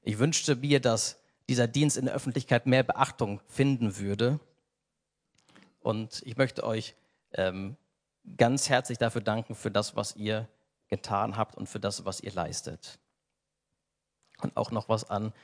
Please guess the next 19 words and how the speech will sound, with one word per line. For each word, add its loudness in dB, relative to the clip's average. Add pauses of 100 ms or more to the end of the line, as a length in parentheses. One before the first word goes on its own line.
(260)
euch, -4
liebe -4
Männer 4 (160)
und -12
mich. -4 (1600)
Gott 6
hat 6
die 2
Frau, 4
Frau 4
nicht 0
nur 6
als 0
Ergänzung 2
gegeben, 0 (720)
sondern -2
als -6
eine -2
Bereicherung. 0